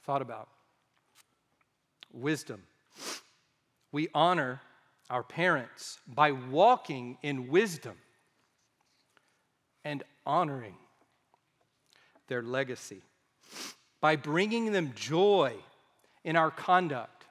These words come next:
Now, that may be one you haven't thought about. Proverbs twenty-three, verses twenty-four to twenty-five.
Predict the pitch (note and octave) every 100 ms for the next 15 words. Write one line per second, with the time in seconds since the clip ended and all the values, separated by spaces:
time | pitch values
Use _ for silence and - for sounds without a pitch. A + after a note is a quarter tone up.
0 | - D#3 G3+ C#4+ A#3 G#3 F#3+ F3+ F3+ D#3+
1 | - - F3+ F3+ G3+ F#3+ B3 A#3+ C3+ G#2+
2 | - _ _ _ _ _ - G3 F3+ D#3+
3 | - G#3 G3 F3 G#3+ G#3 E3 D3+ D#3+ -
4 | G3+ F#3 - G#3 G3+ C3 - - _ _
5 | _ _ _ _ _ _ _ _ _ _
6 | _ _ _ - B2 E3 C#3+ - F3 C#3